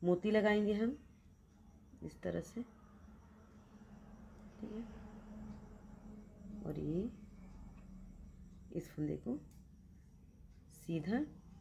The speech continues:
एक फंदा उल्टा। तो ऐसे ही हम लास्ट तक सारे डिज़ाइन में ऐसे मोती लगा लेंगे। ये देखिए, ये हमने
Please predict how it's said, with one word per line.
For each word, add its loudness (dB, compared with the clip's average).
एक 2
फंदा 2
उल्टा। -6
तो 2
ऐसे 12
ही 12
हम 12
लास्ट 12
तक 8
सारे 12
डिज़ाइन 10
में 12
ऐसे 8
मोती 6
लगा 8
लेंगे। 2
ये 6
देखिए, 10
ये 12
हमने 12